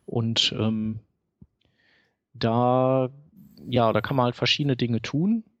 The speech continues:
Ähm, ich, ich mach immer, also ich hab mich jetzt entschieden, für, äh, dazu einen Sync zu machen. Das heißt, ich speichere mir in einem Local Storage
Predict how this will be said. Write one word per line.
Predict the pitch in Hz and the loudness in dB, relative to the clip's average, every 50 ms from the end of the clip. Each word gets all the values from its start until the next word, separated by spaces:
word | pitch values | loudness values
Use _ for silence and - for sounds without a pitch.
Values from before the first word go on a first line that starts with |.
| _ _ - - | _ _ -14 -4
Ähm, | - 120 117 120 120 120 117 - | -2 -2 -2 0 -2 -4 -4 -4
ich, | - 131 - - - - | -6 -6 -6 -6 -6 -4
ich | - - - | -4 -2 -2
mach | 131 139 - - | -2 -2 -2 -4
immer, | - 135 127 127 127 127 123 120 117 | -6 -4 -4 -2 0 0 0 0 0
also | 120 113 | -2 -2
ich | - - - - | -2 -2 -2 -2
hab | - - | -4 -6
mich | - - | -4 -2
jetzt | - 120 - - - | -2 -2 0 -2 -2
entschieden, | - 123 120 - - 131 123 127 120 | 0 0 0 2 2 2 0 0 -2
für, | - - - 120 113 113 110 - - - 117 110 | -2 -2 0 0 2 2 0 0 -2 -4 -4 -4
äh, | 110 | -2
dazu | 110 113 107 - - 127 117 | -2 -2 -2 0 -2 -2 -2
einen | 113 107 95 117 110 110 | -2 -2 -4 -2 -2 0
Sync | 104 123 120 139 185 - - | 2 2 2 2 2 0 0
zu | - - 165 | -2 0 0
machen. | 151 151 - - 160 151 | 0 0 -2 -2 -2 0
Das | 143 131 - 120 | 0 0 2 2
heißt, | 117 - - | 0 2 0
ich | - - - - - - - - - - - - - | -2 -2 -2 -4 -8 -12 -18 -20 -20 -20 -20 -8 -4
speichere | - - - 117 120 127 - 127 | -4 -2 2 2 0 2 0 0
mir | 120 117 120 117 - - | 0 2 0 0 0 -2
in | 120 120 117 | -2 0 0
einem | 117 117 113 110 113 113 | 0 0 0 -2 -2 -2
Local | 117 127 127 - 123 117 | -2 -2 0 0 0 -2
Storage | - - - 117 120 123 123 123 - - - | 0 0 0 0 2 0 0 0 -2 -2 -4